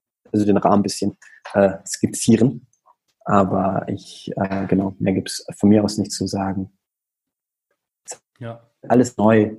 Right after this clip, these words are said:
Speaker 1: was mich auch irgendwie nervt, wenn man so guckt. Next Generation,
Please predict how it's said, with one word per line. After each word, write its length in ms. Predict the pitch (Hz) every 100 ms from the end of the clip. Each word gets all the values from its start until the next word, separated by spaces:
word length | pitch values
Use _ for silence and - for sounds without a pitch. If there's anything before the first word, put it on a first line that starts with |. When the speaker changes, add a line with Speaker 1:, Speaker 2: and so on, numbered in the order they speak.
| -
Speaker 1:
was 180 | 104 -
mich 160 | -
auch 60 | -
irgendwie 180 | 117 104
nervt, 360 | 104 110 -
wenn 80 | 104
man 120 | 107
so 140 | 104 101
guckt. 340 | - 110 _ _ _ -
Next 180 | 110 -
Generation, 800 | 110 110 110 - 107 104 107